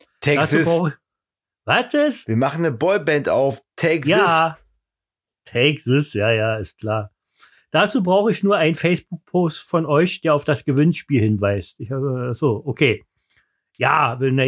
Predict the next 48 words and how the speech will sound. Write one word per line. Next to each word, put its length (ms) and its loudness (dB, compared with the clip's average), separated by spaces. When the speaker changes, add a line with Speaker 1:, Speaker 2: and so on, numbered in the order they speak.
Speaker 2:
diesmal 340 -2
haben 160 2
wir 100 0
jetzt 420 -4
kein 160 -2
Gewinnspiel. 440 -2
Oder 120 0
haben 140 0
wir 60 2
jetzt 140 -4
ein 40 0
Gewinnspiel? 400 -2
Nee, 160 0
war 120 -2
die 120 -4
Speaker 1:
Doch, 180 0
wir 100 2
haben 100 0
ein 40 0
Speaker 2:
diesmal 160 2
nicht. 160 -2
Speaker 1:
Gewinnspiel. 340 -2
Speaker 2:
Ach 120 -4
so? 320 -2
Speaker 1:
Ja, 60 -2
Speaker 2:
Schon 100 2
Speaker 1:
ja, 120 2
Speaker 2:
wieder? 180 -4
Speaker 1:
klar. 320 -2
Speaker 2:
Ja? 200 -6
<laughs> 60 -20
Okay. 380 -2
Thorsten 320 0
wird 140 0
dazu 240 0
nachher, 600 0
äh, 40 -2
mehr, 300 0
äh, 380 -4
mehr 220 -2
Angaben, 500 -2
äh, 160 -2
machen 260 -4
oder 180 -4
nähere 300 0
Angaben 340 -4
machen. 260 -6
So, 340 0